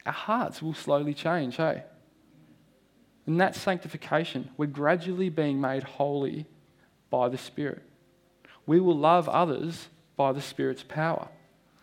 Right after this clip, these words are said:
You don't have to be the source of love. God is. His love comes to you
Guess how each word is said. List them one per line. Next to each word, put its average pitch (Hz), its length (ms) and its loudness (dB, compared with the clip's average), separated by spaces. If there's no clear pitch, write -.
You 185 180 2
don't 220 200 4
have 190 180 4
to 170 80 -2
be 165 140 2
the 147 80 -4
source 175 420 -2
of 143 160 -6
love. 165 380 0
God 165 260 4
is. - 320 -10
His 220 320 -2
love 185 320 8
comes 165 420 -2
to 165 60 -4
you 131 380 2